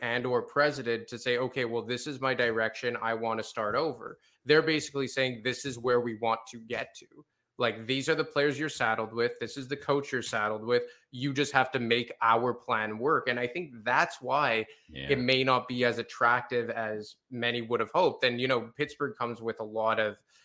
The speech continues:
Speaker 1: I think that organization comes with just, like, a lot of aura about it for what they've done the last fifteen years, going back to the Mario Lemieux era. But i-, it's just, it's a tough,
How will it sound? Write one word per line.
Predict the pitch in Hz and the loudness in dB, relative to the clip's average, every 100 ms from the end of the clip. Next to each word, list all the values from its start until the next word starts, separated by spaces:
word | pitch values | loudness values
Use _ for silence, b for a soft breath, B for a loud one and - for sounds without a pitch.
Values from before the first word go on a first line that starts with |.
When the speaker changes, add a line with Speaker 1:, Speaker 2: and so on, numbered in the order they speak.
| b b b b | b b b b
Speaker 1:
I | 151 | 4
think | 202 | 6
that | 165 | 8
organization | 151 156 147 139 120 127 120 139 123 | 8 8 8 6 6 0 -2 -6 -6
comes | 127 120 120 | -4 -4 -2
with | 120 120 | -4 -2
just, | 123 - | -4 -4
like, | 123 117 | -4 -4
a | |
lot | 113 113 | 0 2
of | 113 113 | 0 -4
aura | 113 117 120 123 | -4 0 0 2
about | 120 120 | 2 2
it | 123 120 | 2 -2
for | 117 | -6
what | 110 107 - | -4 -4 -6
they've | 104 - | -8 -2
done | 123 123 | 0 0
the | 123 | 0
last | 120 117 - | 0 0 -2
fifteen | 120 - 117 113 | -14 -12 -12 -8
years, | 113 113 | -6 -4
going | - 117 | -2 -2
back | 110 110 - | 0 -2 -4
to | |
the | 107 | -16
Mario | 101 110 113 107 | -8 -4 -2 -2
Lemieux | 107 127 147 151 147 | -6 -4 -2 -2 -2
era. | 139 139 139 135 135 B B B B 123 | 0 2 2 2 -2 B B B B 6
But | 143 139 - | 6 4 -4
i-, | 139 | -6
it's | 151 143 - | -2 -2 -4
just, | - 165 156 143 | 2 4 2 -6
it's | 139 | -6
a | 131 - | -8 -10
tough, | - 147 160 - - | 2 6 6 2 -16